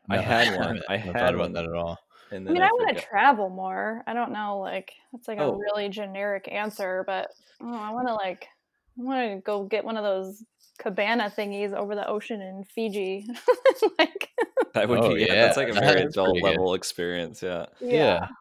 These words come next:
Speaker 3: let
Speaker 1: yeah.
Speaker 3: me,
Speaker 2: Um,
Speaker 3: let me do that.
Speaker 1: Retiring. I think
Speaker 3: Mm.
Speaker 1: not
Speaker 3: Mm-hmm.
Speaker 1: stopping,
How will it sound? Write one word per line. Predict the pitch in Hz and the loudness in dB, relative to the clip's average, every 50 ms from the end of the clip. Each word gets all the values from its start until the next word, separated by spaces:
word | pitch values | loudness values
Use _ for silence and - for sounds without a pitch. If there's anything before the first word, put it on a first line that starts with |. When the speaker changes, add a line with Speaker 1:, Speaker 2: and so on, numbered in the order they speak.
| _ | _
Speaker 3:
let | 277 277 269 | -8 -6 -2
Speaker 1:
yeah. | 262 262 262 | 0 0 2
Speaker 3:
me, | 254 | 2
Speaker 2:
Um, | 240 - 104 104 202 - - _ _ - | 4 2 2 2 -2 -4 -10 _ _ -8
Speaker 3:
let | 240 | -6
me | 233 226 | -6 -4
do | 208 208 196 | -4 -6 -8
that. | - - - - - - - _ - - - | -8 -10 -12 -14 -18 -20 -20 _ -20 -4 4
Speaker 1:
Retiring. | 117 120 120 - - - 98 90 92 95 98 107 110 117 - - - - - - - | 6 6 6 6 6 6 6 8 8 6 6 6 4 2 -2 -4 -14 -20 -20 -8 -4
I | 247 254 262 254 254 254 | 0 2 2 4 4 4
think | 247 254 220 | 4 2 2
Speaker 3:
Mm. | 208 190 | 4 2
Speaker 1:
not | 190 - | 2 0
Speaker 3:
Mm-hmm. | - - - - - 240 240 | 0 -6 -6 -4 -2 -2 4
Speaker 1:
stopping, | - 101 95 90 - 92 92 90 | 6 6 6 6 6 4 2 0